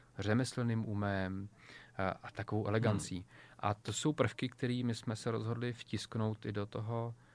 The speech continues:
Speaker 1: eh, rumu Božkov Republika, protože, eh, tam si myslíme, že, eh, že je ten prostor, eh, zajímavý i pro toho spotřebitele a i pro,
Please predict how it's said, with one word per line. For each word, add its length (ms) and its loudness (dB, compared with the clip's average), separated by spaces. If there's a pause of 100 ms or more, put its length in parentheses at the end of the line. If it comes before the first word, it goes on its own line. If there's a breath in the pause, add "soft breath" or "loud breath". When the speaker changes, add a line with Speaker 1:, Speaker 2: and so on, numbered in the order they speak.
(280 soft breath)
Speaker 1:
eh, 180 -4
rumu 340 2
Božkov 400 -6 (640 soft breath)
Republika, 840 0 (180)
protože, 440 -2
eh, 200 4 (920)
tam 160 0
si 160 -4
myslíme, 380 -2
že, 240 -4 (580 soft breath)
eh, 280 0
že 180 -4
je 60 2
ten 180 -2
prostor, 520 -2
eh, 380 -4
zajímavý 400 0
i 60 -8
pro 160 -8
toho 160 -4
spotřebitele 720 -2
a 100 0
i 120 -6
pro, 500 -2